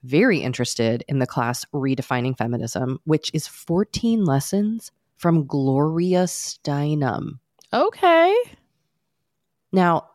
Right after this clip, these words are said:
Speaker 1: they dissect issues women face in the U S and ways we can play a role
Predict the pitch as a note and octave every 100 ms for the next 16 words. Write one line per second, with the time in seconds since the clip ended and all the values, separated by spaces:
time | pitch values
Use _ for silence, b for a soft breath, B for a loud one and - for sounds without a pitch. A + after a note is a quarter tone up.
0 | - D3+ F3+ G3+ - F3 - D#3 - D3+
1 | - D3+ D3 D3+ - - b b b b
2 | _ E3 D3+ C#3 C3+ - A#2+ A#2 C#3 A#3
3 | A#3 - - F3+ F3 F#3 G#3+ G#3+ - E3+
4 | D#3+ D3 D3 C#3 C3 C3 C3 B2+